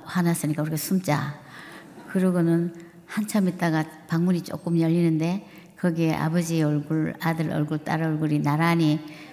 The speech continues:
빼꼼히 내다볼 때에 제가 굉장히 죄의식을 느끼고, "어, 나는 왜 이렇지?" 제 자신에 대한 화가 나는 것.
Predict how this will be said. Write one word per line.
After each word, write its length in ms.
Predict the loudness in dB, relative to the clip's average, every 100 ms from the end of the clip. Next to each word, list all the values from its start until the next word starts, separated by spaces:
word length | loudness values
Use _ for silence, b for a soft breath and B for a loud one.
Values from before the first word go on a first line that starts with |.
| B
빼꼼히 440 | -2 2 2 4
내다볼 540 | 4 4 2 0 -2 0
때에 440 | 2 4 2 -2 B B B -14
제가 520 | -4 0 2 2 2 0
굉장히 680 | 0 2 4 4 4 0 -4
죄의식을 500 | 0 0 0 0 0
느끼고, 360 | -2 -4 -4
"어, 420 | -4 -6 -10 -6
나는 280 | 2 4 4
왜 120 | 2 2
이렇지?" 640 | 0 -4 -8 -6 -6 -8 -14 -20 _ -4
제 160 | 0
자신에 460 | 2 2 2 0 2
대한 400 | 2 2 2 -2 B B B B B B
화가 340 | -4 0 4 4
나는 300 | 4 2 -2
것. 140 | -6